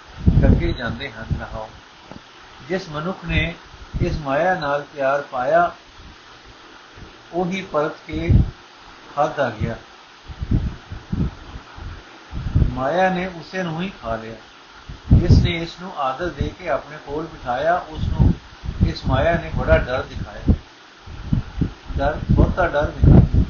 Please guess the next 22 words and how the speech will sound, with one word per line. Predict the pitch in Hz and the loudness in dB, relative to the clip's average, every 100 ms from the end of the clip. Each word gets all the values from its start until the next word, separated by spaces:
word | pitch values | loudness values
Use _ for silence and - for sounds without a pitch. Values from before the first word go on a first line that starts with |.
| - | 2
ਬੜਾ | 156 180 175 | 4 6 6
ਡਰ | 151 160 185 - | 6 4 -2 -12
ਦਿਖਾ | - - 117 | -14 -6 -4
ਲਿਆ, | 123 131 - | 0 0 2
ਦਿਖਾਇਆ। | - - 131 123 - - - - - - - - - - - - | 0 0 -2 -2 -6 -10 -10 -10 -14 -18 -20 -18 -10 -10 -6 -2
ਭਰਾ, | - - - 139 143 160 151 131 | 0 0 0 0 2 0 0 0
ਭਰਾ, | 139 160 180 | 4 6 6
ਮਿੱਤਰ, | 165 - 175 156 | 4 0 0 -6
ਪਰਿਵਾਰ | 147 143 143 156 170 | -6 -2 0 0 -4
ਤੇ | 165 151 - | -10 -10 -4
ਜੀਵ | 156 170 170 - - - - - - | -2 4 8 10 10 6 4 4 4
ਸਾਰੇ | 165 151 190 | 4 2 -2
ਇਸ | 170 165 - | -4 0 6
ਮਾਇਆ | - - - | 8 8 8
ਨੂੰ | - - | 6 2
ਵੇਖ | 311 - - | -10 2 2
ਕੇ | - | 2
ਆਪੋ | 277 - 165 | -4 -6 -10
ਵਿੱਚ | 151 156 - | -8 2 6
ਲੜ | - 151 | 6 4
ਪੈਂਦੇ | - 127 - 180 | -4 -12 -12 -18
ਹਨ। | - | -18